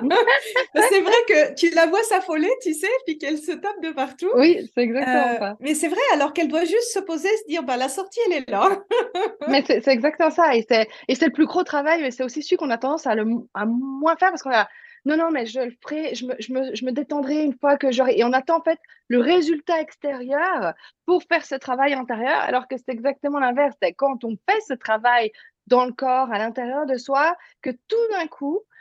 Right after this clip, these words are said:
Speaker 1: on a les actions qui vont amener les résultats extérieurs tant désirés, en fait. Donc, euh, oui, j'ai vraiment envie de terminer cet épisode par ça, parce que je pense que c'est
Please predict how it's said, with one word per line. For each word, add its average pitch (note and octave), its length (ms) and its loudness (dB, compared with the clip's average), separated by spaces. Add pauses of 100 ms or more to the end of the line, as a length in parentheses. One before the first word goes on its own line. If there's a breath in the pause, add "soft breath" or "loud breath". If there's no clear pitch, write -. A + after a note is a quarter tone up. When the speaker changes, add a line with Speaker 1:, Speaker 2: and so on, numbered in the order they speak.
(160 loud breath)
Speaker 1:
on C4+ 360 -2
a E4+ 160 -2
les C#4 220 -4
actions D4+ 320 -6
qui B3 160 -6
vont C#4+ 300 4
amener C4+ 440 4 (240 loud breath)
les A#3+ 140 6
résultats C4 680 4 (440)
extérieurs B3+ 500 -2
tant B3 140 -4
désirés, A#3 480 -4
en D#3+ 120 -12
fait. - 300 -18
Donc, F#3+ 300 -2
euh, F#3 440 8
oui, A3+ 100 2
j'ai G3 180 0
vraiment G#3+ 280 -2
envie C4+ 160 0
de - 40 -14
terminer B3+ 320 -2
cet A#3 200 -6
épisode A#3 360 -2 (340)
par G3+ 240 0
ça, D#4 140 2
parce B3 180 -8
que G3+ 140 -4
je F#3 80 -14
pense A#3+ 180 -6
que A3+ 120 0
c'est F#3+ 260 2